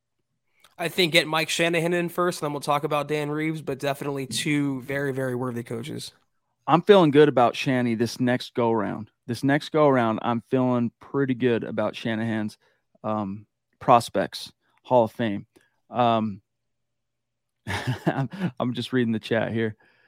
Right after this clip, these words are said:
Speaker 2: Uh, yeah, this is true, K B.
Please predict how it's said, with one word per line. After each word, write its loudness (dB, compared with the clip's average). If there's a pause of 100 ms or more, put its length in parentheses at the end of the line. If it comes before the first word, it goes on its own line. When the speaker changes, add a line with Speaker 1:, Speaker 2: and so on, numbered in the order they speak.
(260)
Speaker 2:
Uh, 0 (580)
yeah, 10
this 2
is 0
true, 6
K 4
B. 2